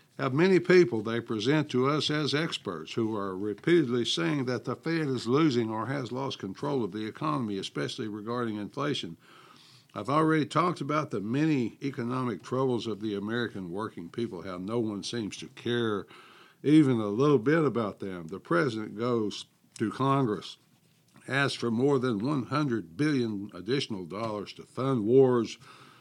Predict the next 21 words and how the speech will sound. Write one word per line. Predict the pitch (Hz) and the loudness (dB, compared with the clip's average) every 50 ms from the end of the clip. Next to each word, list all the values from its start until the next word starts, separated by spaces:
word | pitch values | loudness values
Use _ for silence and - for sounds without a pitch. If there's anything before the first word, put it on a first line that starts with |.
| - _ _ _ _ _ - | -20 _ _ _ _ _ -2
on | 131 135 135 131 127 | 0 2 2 2 2
two | - - 160 160 135 | 4 4 6 6 4
fronts | 101 - 139 143 135 127 117 - | 4 4 4 4 4 2 0 0
in | 127 117 113 113 | -2 0 0 0
Ukraine | 113 113 110 - 123 131 131 127 123 117 | -2 -2 -4 -4 -2 0 0 0 0 0
and | 107 101 90 | -2 -4 -6
Gaza. | - 107 117 120 117 101 95 95 87 | -4 -4 -2 -2 -2 -4 -6 -6 -6
He | 98 104 | -4 -4
makes | 101 104 117 123 - - | -2 -2 -2 -4 -4 -6
promises | - - 123 131 147 156 151 139 - 160 156 131 123 | -8 -4 -2 0 0 0 0 0 0 -2 -2 -2 -2
as | 131 117 107 | -2 -2 -2
if | 123 147 151 147 | -2 -2 -2 -2
he | 147 143 | -4 -4
thinks | 135 - 143 147 143 135 | -2 -2 -4 -4 -4 -4
there's | - 139 135 131 113 127 | -4 -4 -2 -2 -2 -2
no | 135 139 131 127 | 0 0 2 2
end | 131 143 151 156 156 143 | 2 2 2 2 0 0
to | - - 131 | 0 0 0
the | 131 135 135 | 0 0 0
largesse | 131 131 131 135 139 127 120 151 165 165 151 - - - | 0 0 0 0 -2 -2 -4 -4 -4 -4 -4 -6 -6 -6
which | 120 113 - - - - | -6 -6 -6 -10 -14 -16